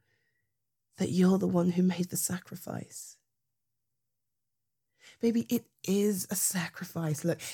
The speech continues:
it doesn't matter how you felt <laughs> about the job.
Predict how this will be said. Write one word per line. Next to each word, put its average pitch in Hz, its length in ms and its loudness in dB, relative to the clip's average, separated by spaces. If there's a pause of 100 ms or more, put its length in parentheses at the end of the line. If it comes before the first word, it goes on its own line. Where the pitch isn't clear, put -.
it 269 160 0
doesn't 311 340 4
matter 214 440 4
how 226 200 0
you 208 140 4
felt 202 380 2
<laughs> - 0 -
about 185 400 0
the 190 80 4
job. - 640 0